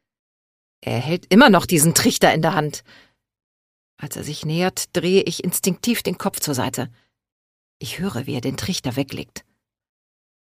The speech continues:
Anschließend krallen sich kräftige Finger in meine Wangen und zerren mein Gesicht herum.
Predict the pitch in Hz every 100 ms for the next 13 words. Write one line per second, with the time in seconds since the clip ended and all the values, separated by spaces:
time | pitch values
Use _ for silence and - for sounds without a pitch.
0 | _ - 160 160 - 147 - 175 - -
1 | - - 127 180 160 127 156 - - 165
2 | - 147 143 - - 220 - 151 165 165
3 | 147 170 240 196 180 - 202 196 175 170
4 | 170 160 196 - 143 147